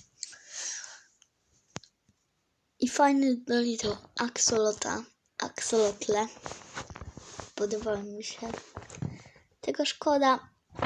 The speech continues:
że nie dodali zbroi miedzi. To mnie tylko smuci. Ale blok miedzi bardzo ładny.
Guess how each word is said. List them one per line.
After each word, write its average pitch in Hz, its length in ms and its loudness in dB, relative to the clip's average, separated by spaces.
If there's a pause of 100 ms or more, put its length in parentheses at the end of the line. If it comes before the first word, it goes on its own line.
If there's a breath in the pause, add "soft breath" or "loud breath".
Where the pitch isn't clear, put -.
(140)
że 233 80 0
nie 233 280 2
dodali 220 520 0 (580)
zbroi 220 440 4
miedzi. 214 520 0 (1300 loud breath)
To - 180 -10
mnie 269 140 -6
tylko - 360 -14
smuci. - 640 -2 (3000 loud breath)
Ale 320 140 6
blok 254 360 2
miedzi 247 600 2
bardzo 220 420 4
ładny. 196 580 2